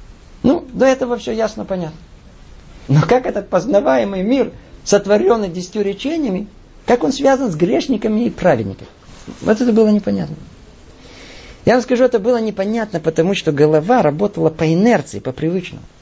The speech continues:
Забыл, что по-еврейски всё наоборот. Физика и этика неразлучны. Более того, этика первична, а за ней идёт физика. Вначале духовные законы, а как следствие их физические законы.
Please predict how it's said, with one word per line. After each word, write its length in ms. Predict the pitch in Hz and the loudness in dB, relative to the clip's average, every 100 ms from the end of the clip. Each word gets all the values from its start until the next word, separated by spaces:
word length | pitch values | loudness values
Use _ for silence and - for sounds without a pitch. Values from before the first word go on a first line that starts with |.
| - _ | -20 _
Забыл, 500 | 110 117 180 247 180 - | -6 -2 2 4 2 -2
что 280 | - 165 - | 0 0 2
по-еврейски 520 | 160 165 240 - 131 | 2 2 2 0 -4
всё 180 | 160 190 | -2 0
наоборот. 380 | 165 185 185 - - - - | 2 0 -2 -8 -20 -20 -2
Физика 400 | 226 220 202 185 | 0 0 0 2
и 100 | 185 | 4
этика 320 | 269 - 170 | 2 -2 0
неразлучны. 540 | 160 165 190 214 - - - - - - - - - - | 2 2 0 -2 -4 -12 -20 -20 -20 -20 -20 -20 -20 0
Более 220 | 214 269 | 4 4
того, 200 | 226 202 | 2 -4
этика 360 | 170 214 196 185 | -6 -8 -10 -12
первична, 680 | - 180 185 240 - 143 143 | -8 -8 -6 -10 -10 -10 -8
а 60 | |
за 100 | 139 | -4
ней 240 | 175 190 165 | -2 0 0
идёт 200 | 143 131 | -2 -6
физика. 420 | - - - - - - - - - - - - 156 | -8 -8 -10 -14 -20 -20 -20 -20 -20 -20 -20 -4 0
Вначале 420 | 180 220 214 202 | 0 2 2 2
духовные 560 | 151 - 247 226 196 | -2 2 4 4 -2
законы, 480 | 143 160 185 165 160 | -4 -4 -2 -2 -2
а 60 | 151 | -4
как 160 | 165 | -4
следствие 520 | - 185 208 - 180 175 | -4 -2 -4 -2 -2 -2
их 260 | 180 - - - | 0 -2 -2 0
физические 600 | 139 170 175 - 135 131 | 0 0 -4 -8 -6 -6
законы. 320 | - - | -8 -10